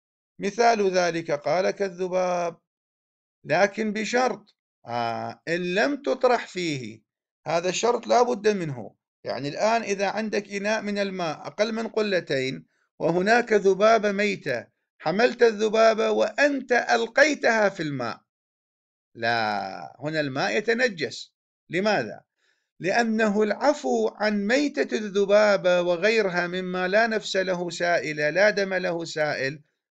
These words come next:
هذا من باب الضرورة، والضرورة تقدر بقدرها، ولا توجد هناك ضرورة أن تأتي أنت بيدك وتلقيه في الماء. لذلك وضع هذا الشرط، قال:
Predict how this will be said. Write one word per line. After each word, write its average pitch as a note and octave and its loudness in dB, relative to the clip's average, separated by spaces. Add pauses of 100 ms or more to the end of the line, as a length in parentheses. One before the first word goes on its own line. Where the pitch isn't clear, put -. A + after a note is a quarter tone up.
(160)
هذا A#3 -2
من G3+ -4
باب A3 4
الضرورة، G3+ 2 (840)
والضرورة G3+ 4
تقدر A3+ 2
بقدرها، G#3 0 (640)
ولا C#4+ 6
توجد C4+ -2
هناك B3+ -2
ضرورة A#3+ 0
أن A3+ -2
تأتي A3+ 0
أنت A#3 -2
بيدك B3+ -2
وتلقيه F#3+ -2
في F3 -10
الماء. A#2+ -10 (420)
لذلك E3 0 (100)
وضع D3 -2
هذا C3 -4
الشرط، G3 -4 (280)
قال: D3 -2